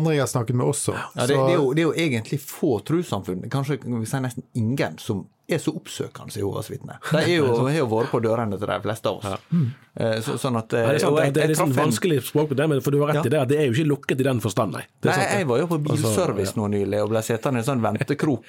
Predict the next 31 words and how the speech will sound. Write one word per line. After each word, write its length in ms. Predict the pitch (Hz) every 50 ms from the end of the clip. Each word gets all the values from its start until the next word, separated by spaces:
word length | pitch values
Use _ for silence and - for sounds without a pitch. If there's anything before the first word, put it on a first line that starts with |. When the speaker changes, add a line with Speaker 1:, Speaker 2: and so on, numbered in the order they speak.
| - -
Speaker 2:
<laughs> 100 | - -
eh, 200 | 131 127 127 123 113
med 100 | 117 117
en 60 | 113
kar 200 | - - 139 113
som 180 | - - 117 117 120 98 120
var 140 | 117 135 127
så, 180 | - - 107 101 98 98 98 98 98 98 101
eh, 240 | 104 113 110 104 101
kontaktsøkende, 880 | 101 - 123 120 - 160 151 - - - 98 87 - - - 87 92 -
da. 140 | - 143 143 - - -
Og 340 | 143 147 143 139 135 135 131
det 80 | 135 139
kom 140 | - 185
jo 80 | 180 131
etter 80 | - 135 135
hvert 160 | 143 135 139
fram 240 | - - 143 127 113
at 80 | 110 -
han 120 | 139 131 117
var 80 | 104 104
Jehovas 320 | 123 135 110 107 101 98
vitne. 240 | 107 107 - - 151
Jeg 80 | -
har 160 | - - 127 120
aldri 280 | 131 156 165 156 113 98
møtt 240 | 113 131 - - -
en 120 | - 113 123
nordmann 400 | 139 131 117 104 92 90 80 -
som 240 | - - 110 104 104 - - - _ -
så 220 | - - - -